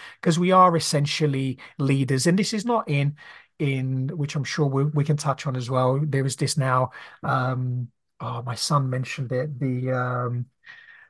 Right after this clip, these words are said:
toxic masculinity and toxic fem-, it, you're a toxic person. That's kind of what I've learned. You know, you can't,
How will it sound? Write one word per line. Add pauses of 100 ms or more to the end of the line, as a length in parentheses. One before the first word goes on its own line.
(100)
toxic
masculinity
and
toxic
fem-, (240)
it, (200)
you're
a
toxic
person.
That's (100)
kind
of
what
I've
learned. (380)
You
know,
you
can't,